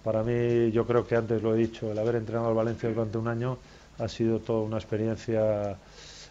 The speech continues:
eh, que me ha enriquecido muchísimo y, y por lo tanto, bueno, pues, eh, Valencia siempre lo voy a llevar en mi corazón. En cuanto a, a Carlos y,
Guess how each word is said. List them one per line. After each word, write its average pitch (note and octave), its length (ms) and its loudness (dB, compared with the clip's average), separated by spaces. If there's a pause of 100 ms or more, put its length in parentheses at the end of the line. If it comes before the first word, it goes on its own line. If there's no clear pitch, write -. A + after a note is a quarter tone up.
(100)
eh, G#2+ 280 0
que A2 100 0
me A2 80 0
ha A2+ 40 2
enriquecido A2 480 0
muchísimo A#2 720 -2
y, G2 380 -2 (240)
y A2+ 100 -4
por G#2 160 -6
lo G#2 80 -2
tanto, G#2+ 600 0
bueno, F2 260 -6
pues, F#2+ 240 -10
eh, G2 120 -6 (420)
Valencia G#2 340 0
siempre G2+ 260 -4
lo G2+ 80 -2
voy G2+ 100 -4
a G2+ 40 -4
llevar G2+ 200 -4
en G2 80 -6
mi G2+ 80 -6
corazón. G2+ 480 -2 (560)
En A#2 160 -6
cuanto A2 540 4
a, A2 280 4 (520)
a A2+ 180 -2
Carlos B2 800 4
y, A#2 520 2